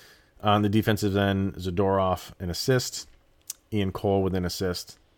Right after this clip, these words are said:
Um, Zadorov, I think, made life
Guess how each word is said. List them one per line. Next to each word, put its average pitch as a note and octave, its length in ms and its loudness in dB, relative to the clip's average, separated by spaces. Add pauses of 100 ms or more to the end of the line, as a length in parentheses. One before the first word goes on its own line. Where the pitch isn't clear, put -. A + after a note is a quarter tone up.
(800)
Um, F2+ 300 0
Zadorov, A2 720 0 (920)
I G2+ 60 -2
think, B2+ 220 0
made A#2 300 4
life G2+ 460 0